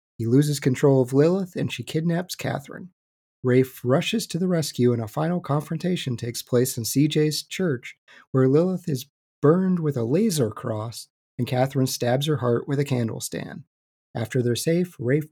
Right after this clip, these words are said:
checks Catherine for bite marks on her neck, and, not finding any, proceeds to get a little frisky with her until he discovers two puncture marks on her thigh.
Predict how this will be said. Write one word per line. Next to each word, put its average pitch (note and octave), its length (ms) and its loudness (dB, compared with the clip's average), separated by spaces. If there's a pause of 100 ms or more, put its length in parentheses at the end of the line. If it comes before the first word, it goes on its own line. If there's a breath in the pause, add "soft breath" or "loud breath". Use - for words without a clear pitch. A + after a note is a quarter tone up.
checks - 400 -8
Catherine D#3+ 460 -2
for D3+ 160 -4
bite F#3 220 -2
marks A#2 340 -6
on B2+ 100 2
her C#3+ 80 4
neck, D3 380 -2
and, A2 160 -8 (340)
not C4+ 240 -6
finding B2+ 400 2
any, A#2 300 -4 (200)
proceeds F#3+ 460 -2
to - 80 -6
get C#3+ 160 2
a C3+ 60 -4
little D4 260 -2
frisky - 460 -6
with A2+ 180 -4
her A2 260 -6 (500)
until B2+ 300 2
he D3 140 2
discovers B2 520 -2
two G3 220 -2
puncture D3+ 420 -2
marks B2 460 -4
on A#2 240 -2
her A#2 200 -4
thigh. - 540 -10